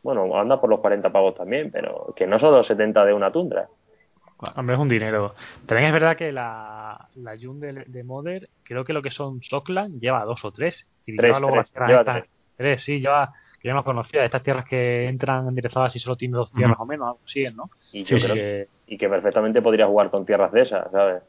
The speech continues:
Speaker 2: que el problema son los seriales en Legacy, claro.
Speaker 1: Pero aquí no hay, aquí
Speaker 2: Pero
Speaker 1: no hay,
Speaker 2: si
Speaker 1: este, este
Speaker 2: desaparecen
Speaker 1: mazo no
Speaker 2: un
Speaker 1: lleva
Speaker 2: poco,
Speaker 1: seriales.
Speaker 2: No, me refiero a los seriales en contra.
Speaker 1: Ah, bueno.
Speaker 2: ¿Sabes? Pero bueno, sí,
Speaker 1: O
Speaker 2: sí,
Speaker 1: sea,
Speaker 2: no
Speaker 1: sería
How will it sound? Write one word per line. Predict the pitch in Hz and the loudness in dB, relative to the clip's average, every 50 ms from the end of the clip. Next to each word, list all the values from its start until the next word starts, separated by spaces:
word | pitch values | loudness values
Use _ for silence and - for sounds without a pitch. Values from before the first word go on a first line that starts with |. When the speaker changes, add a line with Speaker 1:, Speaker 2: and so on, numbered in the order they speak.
| _ _ | _ _
Speaker 2:
que | - 120 | -4 -2
el | 120 113 | -2 0
problema | - 127 127 135 147 151 | 2 2 2 2 2 0
son | - - 127 | 0 0 -2
los | 123 127 | 0 0
seriales | 123 135 156 147 127 113 | 2 2 2 2 2 0
en | 117 135 | 0 0
Legacy, | 165 165 151 135 - 104 | 0 0 -2 -2 -4 -4
claro. | 120 139 135 98 - - _ _ _ _ _ _ _ _ _ _ _ _ _ _ _ | -4 -4 -4 -4 -6 -12 _ _ _ _ _ _ _ _ _ _ _ _ _ _ _
Speaker 1:
Pero | - 95 92 | 0 2 2
aquí | 87 95 104 | 2 0 0
no | 110 | 0
hay, | 113 113 | 0 0
aquí | 113 104 98 | 0 0 2
Speaker 2:
Pero | 117 117 | 4 4
Speaker 1:
no | 123 | 4
hay, | 123 113 | 4 2
Speaker 2:
si | - - 113 | 0 -2 -4
Speaker 1:
este, | 110 110 110 110 110 110 107 107 107 | -4 -2 -2 -4 -4 -4 -4 -6 -2
este | 107 117 131 117 | 0 2 2 2
Speaker 2:
desaparecen | 110 - - 113 | 0 0 0 2
Speaker 1:
mazo | 117 113 - 143 | 2 2 2 0
no | 135 | -2
Speaker 2:
un | 139 | 0
Speaker 1:
lleva | 131 110 | 2 2
Speaker 2:
poco, | 101 | 4
Speaker 1:
seriales. | - 151 160 - 95 90 _ _ _ _ _ _ _ _ _ _ - - - _ - | 4 2 0 0 -4 -10 _ _ _ _ _ _ _ _ _ _ -20 -20 -14 _ 0
Speaker 2:
No, | 120 135 143 | 2 2 4
me | 135 127 | 4 2
refiero | 123 123 143 143 151 | 0 2 0 0 2
a | |
los | 151 143 | 2 0
seriales | 135 139 143 156 160 143 | 0 0 0 0 -2 -4
en | 123 | -6
contra. | 117 127 127 120 - 101 95 - _ _ _ _ _ _ - | -8 -8 -10 -10 -12 -18 -20 -20 _ _ _ _ _ _ -8
Speaker 1:
Ah, | 98 101 101 95 - - - | -4 -2 -2 -2 -4 -8 -10
bueno. | - 95 95 92 90 - - _ _ _ _ _ _ 139 156 | -6 -6 -6 -6 -6 -12 -18 _ _ _ _ _ _ -20 -16
Speaker 2:
¿Sabes? | 175 123 113 110 101 110 _ _ _ _ _ _ _ _ _ _ _ _ _ _ _ _ _ _ _ _ _ _ _ | -12 -12 -10 -12 -12 -16 _ _ _ _ _ _ _ _ _ _ _ _ _ _ _ _ _ _ _ _ _ _ _
Pero | - 107 107 104 104 | -18 -16 -14 -12 -10
bueno, | 107 120 117 98 - _ _ _ _ _ _ | -10 -10 -12 -14 -18 _ _ _ _ _ _
sí, | - | -20
Speaker 1:
O | 113 | -12
Speaker 2:
sí, | - - 107 | -8 -4 0
Speaker 1:
sea, | 110 104 98 | 4 4 4
Speaker 2:
no | 95 | 4
Speaker 1:
sería | 95 110 | 2 0